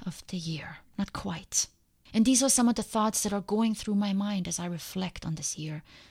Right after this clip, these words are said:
And ultimately my last one hundred episodes. And that is what I want to leave you with as you reflect on this year.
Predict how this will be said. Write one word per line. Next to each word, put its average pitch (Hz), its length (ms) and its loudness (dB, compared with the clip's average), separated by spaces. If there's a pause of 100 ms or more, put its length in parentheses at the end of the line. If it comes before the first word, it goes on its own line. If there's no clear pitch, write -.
(680)
And 226 420 2 (600)
ultimately 180 480 -4
my 185 160 -2
last 180 400 -2 (300)
one 202 240 4
hundred 185 320 0
episodes. - 760 -4 (1200)
And 190 80 6
that 214 160 6
is 196 140 2
what 190 100 0
I 190 80 0
want 185 200 -2
to 185 100 -6
leave 180 280 -2
you 160 220 -10 (240)
with - 360 -6 (360)
as 190 200 2
you 226 200 2
reflect 170 680 -6
on 160 120 -2
this 147 240 -4
year. 151 240 -12